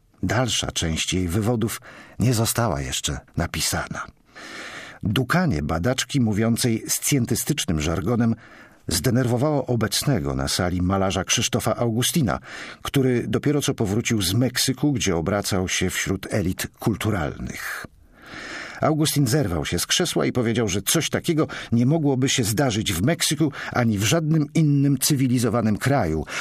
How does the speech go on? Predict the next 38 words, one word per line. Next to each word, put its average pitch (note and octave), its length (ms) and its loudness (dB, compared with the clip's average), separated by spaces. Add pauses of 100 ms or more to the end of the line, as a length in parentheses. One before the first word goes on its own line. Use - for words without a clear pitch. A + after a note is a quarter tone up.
że A2 180 2
to C3 140 2
urąga C#3+ 500 4 (140)
wszelkim C#3 420 2
standardom. A#2+ 760 0 (280)
Pani C3 260 4
jest - 260 0
nieprzygotowana, D3+ 880 2
krzyknął, E3 500 0 (160)
a B2 100 2
gdy G#2+ 160 0
już D#2 200 0
krzyknął, G3 500 2 (260)
to B2+ 160 4
jako D#2+ 260 0
prawdziwy E2+ 400 0
Polak B2+ 360 0
zaperzył D3+ 580 2
się D#3 180 2
i G3 180 0
powtórzył B2 520 0
to - 120 -2
samo E2+ 280 2
jeszcze C#2+ 400 0 (200)
kilka A#2 320 0
razy. - 440 -6 (640)
Od - 180 0
stołu E3 420 2
prezydialnego G2 760 0
starano B2+ 360 0
się C3 140 0
mediować. A2+ 1040 2
Na D#2 180 -2
sali F#2 440 0
zaczęto A#2 440 0
szemrać A#2 720 2
i A2 120 0
psykać - 600 0